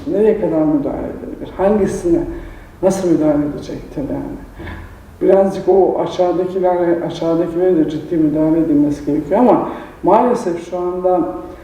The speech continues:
e, pandemi, pandemi sonrası maalesef bir deprem oldu. Ciddi bir deprem, yüzünü felaket ikiz deprem yani. E, ak-, sonra seller. Ya bir şey yapamadık ki, bir oturamadık ki, bir, bir bakamadık ki etrafımıza yani Cumhur İttifakı olarak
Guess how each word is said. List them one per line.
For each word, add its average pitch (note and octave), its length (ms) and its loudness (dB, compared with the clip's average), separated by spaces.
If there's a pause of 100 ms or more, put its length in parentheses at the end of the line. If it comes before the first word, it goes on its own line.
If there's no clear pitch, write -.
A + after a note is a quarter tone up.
(260)
e, D#3+ 540 4 (100)
pandemi, F3 420 4 (140)
pandemi F#3 400 4
sonrası F3 600 2 (120)
maalesef F3 400 2 (140)
bir D3+ 120 -4
deprem D3 260 -4
oldu. C#3 320 -4 (640)
Ciddi F3+ 280 0
bir F3 100 2
deprem, D#3 280 2 (120)
yüzünü D#3+ 260 4 (320)
felaket D#3 540 -2
ikiz D#3+ 340 -2
deprem D#3+ 360 -2
yani. C#3+ 420 -2 (460)
E, F#3 140 6
ak-, F3+ 240 -2 (120)
sonra G3 220 4
seller. F#3 640 0 (640)
Ya F3 240 -2
bir G3 220 4
şey F3+ 180 2
yapamadık A3 460 0
ki, G3+ 80 0
bir F3 40 2
oturamadık G3+ 640 4
ki, G3+ 100 2
bir, D#3 260 0
bir E3 60 0
bakamadık F#3 540 2
ki G3+ 60 6
etrafımıza E3 800 0
yani C#3+ 320 -2
Cumhur D3+ 180 2
İttifakı D#3 580 -2
olarak D3 280 4